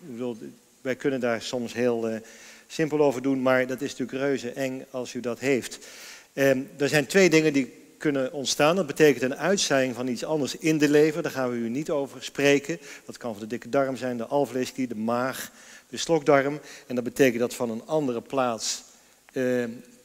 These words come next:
cellen in de lever komen. Waar we het vandaag over gaan hebben, is een afwijking die alleen in de lever voorkomt. En die heeft twee kenmerken. Hij ver-,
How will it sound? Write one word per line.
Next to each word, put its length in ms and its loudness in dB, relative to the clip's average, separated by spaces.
cellen 520 0
in 140 0
de 100 4
lever 320 2
komen. 440 -2
Waar 380 0
we 40 4
het 40 -2
vandaag 420 2
over 160 2
gaan 140 -2
hebben, 340 0
is 180 -2
een 80 -4
afwijking 540 2
die 180 0
alleen 500 4
in 120 -2
de 120 4
lever 380 6
voorkomt. 720 -4
En 280 -20
die 100 -2
heeft 180 4
twee 180 6
kenmerken. 720 0
Hij 160 2
ver-, 100 -8